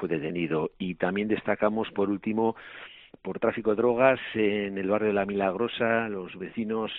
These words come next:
nos habían alertado de que se trapicheaba en la plaza del Búho.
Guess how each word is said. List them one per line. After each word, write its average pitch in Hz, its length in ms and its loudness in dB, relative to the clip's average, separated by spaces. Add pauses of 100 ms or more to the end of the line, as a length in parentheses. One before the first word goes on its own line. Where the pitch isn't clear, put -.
(420)
nos 98 140 -10
habían 104 280 4
alertado 104 500 4
de 92 60 2
que - 80 -4
se 107 120 0
trapicheaba 107 640 0
en 101 120 2
la 98 100 6
plaza 104 440 4
del 101 200 4
Búho. 139 400 8